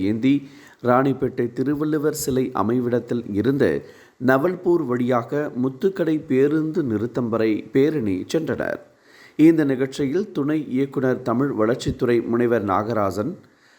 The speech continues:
நகரமன்ற துணைத் தலைவர் ரமேஷ் கர்ணா, வட்டாட்சியர் வெங்கடேசன்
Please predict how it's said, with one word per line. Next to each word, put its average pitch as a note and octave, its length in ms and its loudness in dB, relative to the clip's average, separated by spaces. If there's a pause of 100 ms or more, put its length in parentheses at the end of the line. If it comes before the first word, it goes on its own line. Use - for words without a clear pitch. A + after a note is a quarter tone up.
(260)
நகரமன்ற E3 640 0
துணைத் C#3+ 360 -4
தலைவர் B2+ 460 -2
ரமேஷ் A2 420 -2
கர்ணா, G2 460 -2 (600)
வட்டாட்சியர் C3 720 0
வெங்கடேசன் G#2+ 560 -2